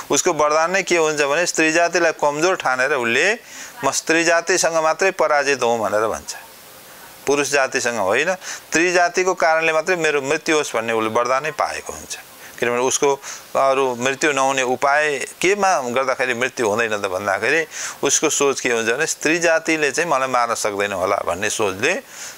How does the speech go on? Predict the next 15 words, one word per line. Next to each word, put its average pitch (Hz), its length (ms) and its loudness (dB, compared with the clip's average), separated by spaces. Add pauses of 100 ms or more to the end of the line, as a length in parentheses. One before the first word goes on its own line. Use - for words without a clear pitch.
(140)
स्त्री 131 240 0
जातिलाई 127 400 2
चाहिँ 135 180 -2
म 117 120 -2
जस्तोसुकै 156 480 0
हालतमा 127 280 0
जित्छु 113 380 -2
भन्ने 101 220 -2
उसको 101 220 -4
सोच, 151 400 0
स्त्रीलाई - 840 -4
कमजोर 143 460 2
ठानेको 117 400 0
सोचले 104 440 0
गर्दा 110 300 2